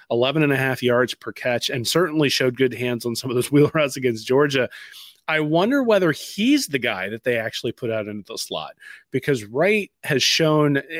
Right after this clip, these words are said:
now look, nobody has the, <laughs> nobody has the moves of Kadarius Toney, but Wright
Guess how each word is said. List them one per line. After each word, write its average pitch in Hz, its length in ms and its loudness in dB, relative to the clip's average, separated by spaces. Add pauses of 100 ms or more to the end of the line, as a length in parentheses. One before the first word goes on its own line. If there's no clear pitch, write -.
(120)
now 175 160 2
look, 123 240 0
nobody 156 480 2
has 120 220 0
the, 120 120 2 (140)
<laughs> 185 320 -6
nobody 196 360 2
has 131 220 -4
the 127 80 -2
moves 117 300 -2
of 110 80 -8
Kadarius 107 500 -4
Toney, 90 320 -12 (400)
but 151 140 2
Wright 180 440 0